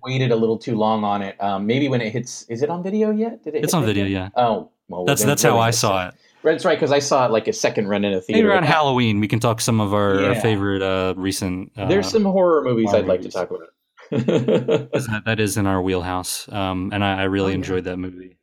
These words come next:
Speaker 2: Um, I, I mean, you
Speaker 1: Yeah,
Speaker 2: know,
Speaker 1: yeah.
Speaker 2: there's al-, there's also the possibility that could come up on, like, uh, you know, if we do some kind of best of twenty sixteen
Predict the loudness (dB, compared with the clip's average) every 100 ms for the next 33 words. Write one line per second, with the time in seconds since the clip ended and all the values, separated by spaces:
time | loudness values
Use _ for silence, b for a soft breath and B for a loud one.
0 | _ -4 0 0 -2 0 0 0 2 4
1 | 4 2 -2 -4 B B -2 0 2 2
2 | 2 0 0 0 0 0 0 0 0 -4
3 | -2 0 0 0 0 0 -2 0 0 0
4 | -2 -2 -2 -4 -6 -4 -4 -2 -4 -4
5 | -6 -4 -4 -4 -6 -6 -4 -6 -6 -6
6 | -6 -6 -10 -10 -6 -4 -2 -4